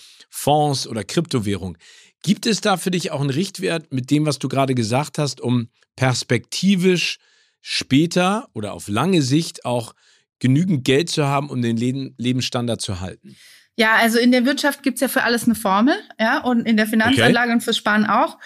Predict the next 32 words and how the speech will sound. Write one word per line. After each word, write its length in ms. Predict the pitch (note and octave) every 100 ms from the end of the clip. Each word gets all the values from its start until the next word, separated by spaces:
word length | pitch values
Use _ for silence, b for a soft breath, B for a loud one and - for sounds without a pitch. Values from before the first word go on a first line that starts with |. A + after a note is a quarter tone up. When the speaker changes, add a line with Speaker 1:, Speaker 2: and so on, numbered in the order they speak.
| B B B
Speaker 2:
Und 240 | - B3+
in 160 | A#3+ B3
dem 240 | A#3+ D4
Fall 400 | D#4+ C#4+ C4+ C4+
kann 240 | B3+ - A#3+
ich 160 | A#3
die 280 | - A#3 A3+
fünfzig 600 | A3 C4+ D4 C#4+ - G#3+
dreißig 580 | - G3+ G#3 A#3 G#3+ -
zwanzig 540 | - G#3 B3+ C#4 G3
Formel 320 | - F3 F3 F3
empfehlen. 800 | F3 E3+ - D#3+ F#3 C#4 E4+ B B B B B
Und, 480 | - A#3 A#3+ A#3 -
äh, 340 | - G#3+ G#3+ G#3+ - G3+ -
die 160 | A#3 D#4
sagt 320 | B3+ G3 -
eben, 440 | G#3 G#3+ G#3 F3
dass, 360 | - G3+ G3+ -
äh, 280 | - G3+ G3
deine 480 | G3 F#3+ G3 F#3+ G3
Fixkosten 580 | D#4+ D4+ - A#3+ A#3+
nicht 140 | A#3 A3+
mehr 180 | G#3+ E3+
als 200 | - -
fünfzig 380 | D#4 D4 A3+
Prozent 640 | - G#3 - G#3+ B3+ C4 -
des 120 | G#3+
monatlichen 540 | A3 G#3+ G#3+ G3 F#3 G3+
Einkommens, 720 | F#3 A3 A3 B3 B3 B3 -
äh, 160 | - A3
betragen 500 | G#3+ G#3+ A3 A3+ A#3+
sollte. 520 | A3 A3+ B3 A#3+ E4+